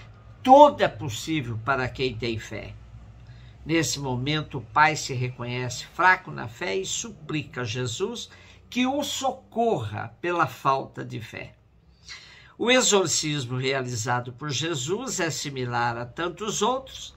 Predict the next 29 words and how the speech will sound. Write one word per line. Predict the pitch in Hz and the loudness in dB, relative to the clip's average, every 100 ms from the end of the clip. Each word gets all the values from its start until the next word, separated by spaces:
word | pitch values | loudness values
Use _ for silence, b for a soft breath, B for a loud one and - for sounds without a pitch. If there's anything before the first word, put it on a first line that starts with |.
| - | -6
e | 185 | -4
tem | - 190 170 | -2 -4 -4
três | - 208 247 190 139 | -2 -2 0 0 0
atos. | 104 - - - - | 0 -4 -14 -16 -12
Primeiro, | - 196 185 139 104 - B B B - | 0 2 4 2 0 -12 B B B -2
Jesus | 107 147 151 107 151 180 143 | 2 2 2 0 0 0 0
ordena | 151 139 120 156 151 135 | -2 -2 -2 -2 -2 -6
que | - | -8
o | 135 | -6
espírito | 120 - 151 143 135 - | -6 -6 -8 -8 -10 -12
liberte | 135 131 123 131 127 123 170 | -10 -10 -4 -4 -4 -4 -4
o | |
enfermo. | 202 202 202 185 113 113 | -4 2 4 4 2 -8
Segundo, | - 170 160 196 147 - - B B B - | -6 -4 2 2 2 -6 -20 B B B 4
a | 147 | 6
reação | 143 160 165 151 - 180 185 | 6 6 6 6 2 0 0
do | 165 | -2
espírito | 147 135 - 151 139 131 131 | -4 -4 -6 -6 -6 -6 -6
é | |
tão | 127 - 196 208 | -8 0 2 2
violenta | 156 147 131 156 190 190 180 | 0 -4 -2 -2 -2 -4 -10
que | - | -10
parece | 151 135 131 147 151 - | -2 0 2 0 -4 -6
ter | 143 127 | -8 -6
deixado | 127 127 - - 170 170 | -4 -4 -2 2 0 0
o | |
menino | 165 156 165 185 | -8 -6 -4 -4
morto. | 185 180 160 123 - _ | -2 2 2 0 -10 _
Terceiro, | 185 196 196 202 190 - | 0 0 4 4 4 2